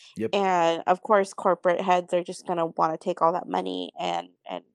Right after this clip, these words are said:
Speaker 2: take all the re-, rewards for their hard work, and that's not fair.
Speaker 1: Yeah, and this is go-, that's definitely gonna be ongoing because of the fact the, the Screen Actor Guild Award,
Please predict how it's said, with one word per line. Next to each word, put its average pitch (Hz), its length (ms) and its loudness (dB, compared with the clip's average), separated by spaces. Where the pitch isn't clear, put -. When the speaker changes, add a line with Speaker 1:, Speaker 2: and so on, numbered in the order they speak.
Speaker 2:
take 214 200 -2
all 196 100 8
the 190 180 0
re-, 190 420 2
rewards 190 720 6
for 165 220 4
their 156 160 -2
hard 151 260 0
work, 131 240 0
and 175 200 -10
that's - 200 -2
not - 200 -6
fair. - 100 -8
Speaker 1:
Yeah, 220 220 0
and 151 280 4
this 214 240 4
is - 60 -12
go-, 131 220 0
that's 160 280 4
definitely 165 300 2
gonna 165 120 6
be 165 140 2
ongoing 120 720 2
because 147 280 0
of - 80 -10
the - 60 -20
fact 127 400 2
the, 120 320 2
the 123 80 0
Screen - 300 4
Actor 156 240 4
Guild 131 300 2
Award, 110 480 0